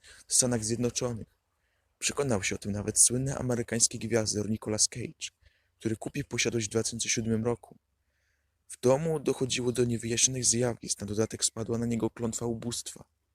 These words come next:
Od kiedy tam zamieszkał, popadł w wielkie tarapaty finansowe. Podziemia Edynburga. Edynburg jest uważany za jedno z najbardziej nawiedzonych miast w Europie.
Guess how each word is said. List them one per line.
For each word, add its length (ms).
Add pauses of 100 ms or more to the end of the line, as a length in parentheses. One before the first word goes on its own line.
(580)
Od 220
kiedy 260
tam 440
zamieszkał, 720
popadł 380
w 40
wielkie 360
tarapaty 520
finansowe. 500 (1080)
Podziemia 760
Edynburga. 1040 (1700)
Edynburg 680
jest 200
uważany 520
za 180
jedno 340
z 80
najbardziej 500
nawiedzonych 600
miast 280
w 120
Europie. 520